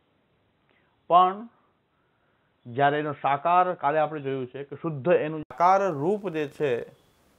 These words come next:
એ બ્રહ્મનું પુરુષોત્તમ અને સૃષ્ટિની અંદર એ પ્રવિષ્ટ થયેલો સકલા અવતાર અવતારી રૂપે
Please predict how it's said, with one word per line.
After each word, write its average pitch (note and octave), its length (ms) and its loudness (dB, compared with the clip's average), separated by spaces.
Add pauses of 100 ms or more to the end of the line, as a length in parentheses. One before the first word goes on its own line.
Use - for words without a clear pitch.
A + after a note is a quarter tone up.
(240)
એ C#3 60 -2
બ્રહ્મનું C3+ 760 -4
પુરુષોત્તમ C3 640 -4 (1300)
અને B2 560 -6 (180)
સૃષ્ટિની F3 440 -6
અંદર C#3+ 400 -2 (680)
એ C3+ 60 -8
પ્રવિષ્ટ C#3 480 -6
થયેલો C#3+ 360 -2
સકલા C#3 360 0
અવતાર C3+ 260 0
અવતારી C#3 380 0
રૂપે C3 440 -4